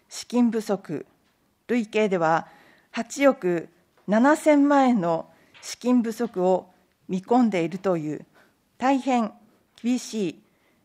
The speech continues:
病院経営になることが予想さ、されています。しかし、市立病院スタッフの努力による収益確保、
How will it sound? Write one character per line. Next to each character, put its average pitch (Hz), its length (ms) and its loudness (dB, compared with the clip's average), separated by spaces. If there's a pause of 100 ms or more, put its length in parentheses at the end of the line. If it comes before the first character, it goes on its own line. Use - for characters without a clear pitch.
(160)
病 214 200 0
院 202 140 0
経 196 280 -2
営 170 40 -6
に 180 260 -6 (560)
な 208 120 0
る 196 80 -4
こ 185 120 -8
と 202 120 -4
が 220 260 4
予 190 100 -6
想 185 240 -6
さ、 175 160 -10 (140)
さ 202 140 -8
れ 175 80 -6
て 165 120 -12
い 165 80 -8
ま 156 140 -14
す。 - 240 -20 (1600)
し - 120 -18
か 254 160 2
し、 196 440 -4 (120)
市 - 160 -10
立 247 260 -6
病 262 200 2
院 277 80 2
ス 277 60 -16
タ 269 120 4
ッ 311 40 4
フ 262 120 -4
の 196 320 0 (400)
努 262 120 0
力 285 300 2
に 185 120 0
よ 180 120 -2
る 147 260 -6 (560)
収 240 240 -2
益 240 240 0
確 226 260 -6
保、 151 280 -6